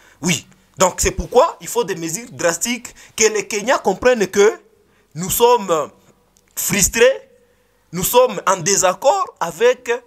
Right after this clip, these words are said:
leur attitude, avec leurs réactions. Et c'est ça, ils doivent sentir au moins la colère du gouvernement congolais, la colère de la population congolaise en général. Et c'est pourquoi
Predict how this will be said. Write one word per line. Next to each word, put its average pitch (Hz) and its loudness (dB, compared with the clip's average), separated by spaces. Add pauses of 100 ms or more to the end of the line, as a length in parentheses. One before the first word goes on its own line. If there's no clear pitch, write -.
leur 226 0
attitude, 175 -8
avec 208 -2
leurs 208 0
réactions. 180 -2 (320)
Et 202 2
c'est 247 -2
ça, 262 2 (160)
ils - -10
doivent 285 2
sentir 247 -4
au 175 0
moins 226 0 (140)
la 156 0
colère 247 0 (320)
du 151 -12
gouvernement 180 -2
congolais, 170 0
la 190 -2
colère 269 0
de 156 -18
la 165 -10
population 165 -12
congolaise 151 -10
en 135 -8
général. 131 -4 (320)
Et 120 -6
c'est - -4
pourquoi 226 0